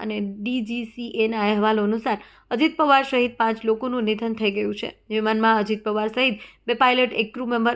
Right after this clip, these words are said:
અને એક અન્ય વ્યક્તિનું મોત થયું છે. સાથે જ મુખ્યમંત્રી દેવેન્દ્ર ફડણવીસે કહ્યું કે અમને આશા હતી કે અજિત પવાર રાજકારણમાં લાંબી ઇનિંગ રમશે, પણ આવું ન થયું. આ ઘટનાને લઈ સમગ્ર મહારાષ્ટ્રમાં આગામી ત્રણ દિવસ સુધી રાજકીય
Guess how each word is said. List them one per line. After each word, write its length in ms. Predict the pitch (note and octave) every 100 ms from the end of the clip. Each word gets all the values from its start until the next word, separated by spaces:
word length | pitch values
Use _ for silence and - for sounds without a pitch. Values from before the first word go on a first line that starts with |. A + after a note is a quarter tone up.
| -
અને 120 | G#3+
એક 120 | G#3+ A3
અન્ય 220 | G#3+ G#3+
વ્યક્તિનું 380 | G#3+ G#3+ A3+ G3+
મોત 180 | G#3+ A3
થયું 240 | B3 B3+
છે. 160 | C#4 B3+
સાથે 300 | - G#3+ A#3+
જ 80 | G#3+
મુખ્યમંત્રી 520 | A3 G#3 G#3+ G#3+ B3
દેવેન્દ્ર 360 | A3 G#3+ A3+ A#3+
ફડણવીસે 500 | A3+ A3 G#3+ A3 A#3+
કહ્યું 320 | A#3+ B3 A#3+ - - _
કે 100 | B3+
અમને 160 | B3 C4
આશા 320 | B3 B3+ C#4+
હતી 160 | C#4+ C#4
કે 80 | B3
અજિત 180 | A#3 A3+
પવાર 240 | A3+ A#3
રાજકારણમાં 600 | G#3 G#3 G#3 A#3 A3 A3 G3+
લાંબી 280 | G3+ G3+ A#3 -
ઇનિંગ 200 | G#3+ G3+
રમશે, 380 | G3+ G3+ G#3 B3+
પણ 240 | A#3+ - -
આવું 360 | G#3+ A#3+ A3+ A3
ન 100 | G#3+ G#3+
થયું. 180 | F#3 G3 _ - - _ _
આ 80 | A#3+
ઘટનાને 480 | A#3 A#3+ C#4 D4+ C#4
લઈ 200 | C4 C4
સમગ્ર 280 | A#3 A3+ A#3+
મહારાષ્ટ્રમાં 680 | A3+ A3 A3 A3 A#3+ A#3 A3+
આગામી 260 | G#3+ G#3+ A3
ત્રણ 180 | G#3+
દિવસ 240 | G#3+ A3 A3
સુધી 160 | A3+
રાજકીય 480 | G#3+ G#3 G#3 - A3+